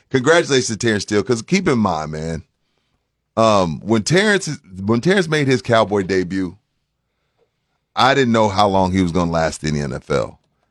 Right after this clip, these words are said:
It was that bad. It was really that bad. But you know what he did? He didn't pout about it. He got in the lab. He did what they told him to do. He put on some weight.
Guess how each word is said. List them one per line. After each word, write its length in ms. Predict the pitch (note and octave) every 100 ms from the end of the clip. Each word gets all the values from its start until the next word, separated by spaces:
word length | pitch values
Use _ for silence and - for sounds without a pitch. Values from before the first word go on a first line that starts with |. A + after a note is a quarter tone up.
| _ _
It 180 | A#2+ C#3
was 280 | B2+ A#2+ G2
that 300 | D#2+ G#2 D2
bad. 300 | F#2 D#2+ C2+ - _ _ _ _ _ -
It 160 | D3
was 120 | C3+ A2
really 220 | A#2+ A2
that 220 | G2 E2+
bad. 280 | E2+ D#2 A1+ - _ _ _
But 160 | G#2+ -
you 60 |
know 140 | A2 C#3
what 100 | D3+
he 100 | A#2
did? 280 | A#2+ C#3 C3
He 100 | A#2
didn't 220 | A2+ F#2+
pout 240 | A#2+ B2+
about 320 | B2 B2 B2
it. 160 | C3+ - _ _
He 100 | -
got 260 | F#2 G#2+ G#2+
in 60 | F2+
the 80 |
lab. 480 | F2+ A2+ A#2 A#2 A#2 _ _ _ _
He 100 | -
did 180 | F2+ G#2+
what 180 | G2+ F2+
they 140 | G2
told 320 | D#2+ C3+ C#3+ C3
him 100 | C3
to 60 |
do. 340 | A#2+ C3 B2 A2
He 100 | G2+
put 180 | G2 A2+
on 120 | F#2+
some 200 | - F2
weight. 320 | G2+ D3 C#3